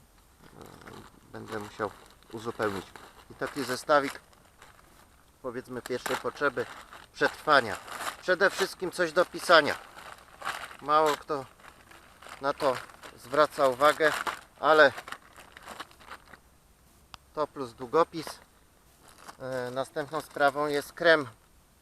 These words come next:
plus wazelina. Do czego krem? Przede wszystkim na wszelkie te miejsca, gdzie,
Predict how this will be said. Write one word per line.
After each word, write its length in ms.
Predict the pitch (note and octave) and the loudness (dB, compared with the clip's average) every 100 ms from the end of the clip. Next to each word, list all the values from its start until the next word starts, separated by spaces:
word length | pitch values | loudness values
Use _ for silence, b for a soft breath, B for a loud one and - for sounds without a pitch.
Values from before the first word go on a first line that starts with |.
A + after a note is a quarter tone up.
| _ _ _ _ _ _ _ - | _ _ _ _ _ _ _ -12
plus 200 | C3+ A#2+ | -12 0
wazelina. 560 | C#3+ C3 C3+ C3 B2 | 0 2 -2 0 0
Do 100 | B2+ | 0
czego 320 | - C3+ B2+ | -2 -2 -4
krem? 260 | - A#2+ A2 | -4 -4 -6
Przede 300 | - C3 C#3 | -8 -6 -6
wszystkim 480 | - C#3+ - C#3 C3+ | -8 -16 -12 -10 -2
na 220 | B2+ B2 b b b b _ | 0 0 b b b b _
wszelkie 380 | - C#3+ D3 | -4 -2 -4
te 180 | C#3 C3+ | -4 -4
miejsca, 540 | C3 C3+ B2+ - C3 A#2 | -2 -4 -6 -6 -4 -4
gdzie, 560 | - - C3 B2+ B2 | -10 -10 0 2 0